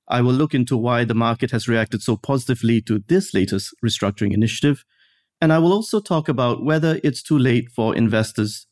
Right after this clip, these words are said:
to jump into CapitaLand now. The one thing I've always admired about CapitaLand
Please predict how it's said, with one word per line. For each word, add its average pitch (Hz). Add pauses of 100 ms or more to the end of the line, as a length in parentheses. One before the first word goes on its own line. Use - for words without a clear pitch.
to 117
jump 120
into 107
CapitaLand 98
now. - (1000)
The 202
one 247
thing 185 (100)
I've 165
always 156
admired 113
about -
CapitaLand 101